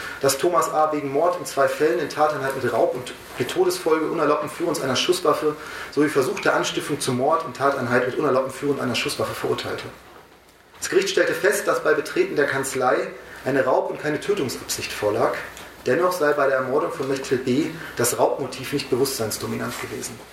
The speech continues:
Thomas A. habe mit direktem Tötungsvorsatz geschossen, weil er sich durch das Opfer nicht ernst genommen gefühlt hatte. Die Morde an Alja und Hartmut N. seien begangen worden, um die vorangegangenen Morde und die Raubtat zu verdecken. Soweit deckt sich das mit dem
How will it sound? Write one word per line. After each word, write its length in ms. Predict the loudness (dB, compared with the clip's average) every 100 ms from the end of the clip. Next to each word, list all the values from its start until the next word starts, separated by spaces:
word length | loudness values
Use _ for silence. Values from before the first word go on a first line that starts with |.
| -20 -20 -18 -4
Thomas 280 | 2 4
A. 140 | 4 4
habe 120 | 2
mit 140 | 2
direktem 320 | 2 2 2 0
Tötungsvorsatz 640 | 0 2 2 2 2 0
geschossen, 380 | -2 0 0 2
weil 100 | 2
er 60 | 2
sich 140 | -2
durch 140 | -4
das 160 | -2 -2
Opfer 240 | -2 0
nicht 220 | -2 -2 -8 -14 -18 -2
ernst 260 | 0 0
genommen 280 | -2 -2 -2
gefühlt 300 | -4 -6 -4
hatte. 120 | -6 -8 -12 -16 -20 -20 -20 -20 -20 -18 -18 -18 -20 -16 -4
Die 60 |
Morde 460 | 0 2 4 2 0 -4
an 80 | -2
Alja 360 | 0 2 2
und 140 | 0 0
Hartmut 360 | 0 0 -4
N. 120 | -4 -4 -6 -8 -10 -10 -2
seien 260 | 2 4
begangen 380 | 4 2 0 2
worden, 200 | 2 2
um 40 |
die 60 | -4
vorangegangenen 640 | -2 2 2 2 0 0 2
Morde 360 | 2 2 0 -2 -12 -6
und 140 | -2
die 40 | 2
Raubtat 320 | 2 0 -4
zu 100 | -4
verdecken. 360 | -4 -2 -4 -4 -16 -20 -20 -20 -20
Soweit 240 | -6 -4
deckt 160 | -4 -4
sich 100 | -8
das 160 | -6 -8
mit 140 | -6
dem 120 | -6